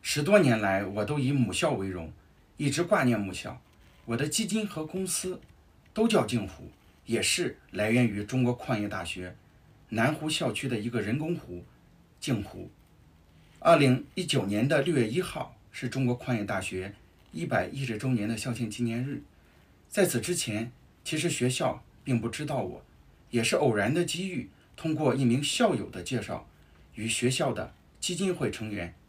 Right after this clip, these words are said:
相识。中国矿业大学在矿业领域做出了突出的贡献，在矿业领域之外，校友中做产业投资、搞基金的其实并不多。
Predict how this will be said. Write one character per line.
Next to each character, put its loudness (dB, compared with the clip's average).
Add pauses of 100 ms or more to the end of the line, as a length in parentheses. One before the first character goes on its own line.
(160)
相 0
识。 -6 (1200)
中 2
国 6
矿 2
业 6
大 2
学 -2
在 -2
矿 0
业 4
领 -6
域 -8 (480)
做 0
出 -4
了 0
突 -10
出 -6
的 -2
贡 -4
献， -10 (360)
在 -6
矿 0
业 4
领 2
域 2
之 -2
外， -2 (440)
校 4
友 2
中 0 (160)
做 -2
产 -4
业 2
投 -4
资、 -10 (380)
搞 -6
基 -2
金 -2
的 -8 (340)
其 0
实 -2 (140)
并 -2
不 -10
多。 -12